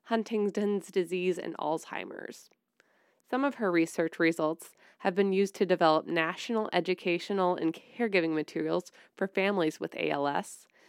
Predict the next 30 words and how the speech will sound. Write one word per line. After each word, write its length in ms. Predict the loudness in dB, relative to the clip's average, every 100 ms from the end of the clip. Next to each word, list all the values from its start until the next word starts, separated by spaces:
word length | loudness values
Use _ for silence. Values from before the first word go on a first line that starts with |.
| _ 0
and 320 | 4 4 4
in 140 | 2
the 60 | 2
Milwaukee 460 | 2 4 2 0 -8
community, 600 | -2 -2 -2 -4 -6 -6 -10 -20 _ _
she 180 | 0 0
has 120 | 2
received 380 | -2 -2 -2 -2
grants 340 | -2 -2 -6
from 160 | -4 0
the 80 |
National 420 | 2 0 -4 -6 -2
Institutes 560 | -2 -4 -8 -8 -4
of 100 | -6
Health 420 | 0 2 2 0 _ -20 -20 _
for 200 | -2 0
Alzheimer's 760 | 4 2 2 0 4 4 4 -4 -20 _ -2
disease 400 | 2 2 0 -2
research. 640 | -6 -6 -10 -10 -18 -18 _ _ -20 _ _
This 140 | -2 0
project, 580 | 4 4 6 4 4 0
along 300 | 4 4 4
with 160 | 2
another, 540 | 2 2 4 4 4 -2 _ _ _ -2
partners 400 | 0 2 0 0
with 100 | -2
the 60 |
United 400 | 2 4 2 -2
Community 420 | -6 -2 0 0 -2
Center, 520 | -4 -8 -4 -6